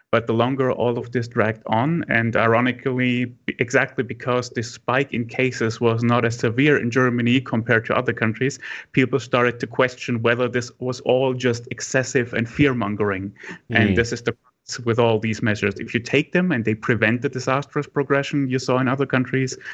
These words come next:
Speaker 1: um, the measurements seem unnecessary because nothing happened. And now you can often hear people asking,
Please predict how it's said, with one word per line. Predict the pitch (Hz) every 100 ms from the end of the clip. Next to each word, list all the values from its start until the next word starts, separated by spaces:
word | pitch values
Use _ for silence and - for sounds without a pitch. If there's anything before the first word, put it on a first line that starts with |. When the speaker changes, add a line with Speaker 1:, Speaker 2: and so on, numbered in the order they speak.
| - - -
Speaker 1:
um, | - 107 110 107
the | 113 110 104
measurements | 104 120 120 117 113 110
seem | - 120 120
unnecessary | 131 131 127 135 113 123 107 101
because | 92 113 117
nothing | 120 120 120 113
happened. | 117 120 117 98 101
And | 104
now | 107
you | 110 110
can | 120 110
often | 113 120
hear | 110 113
people | 123 120 82
asking, | 113 113 107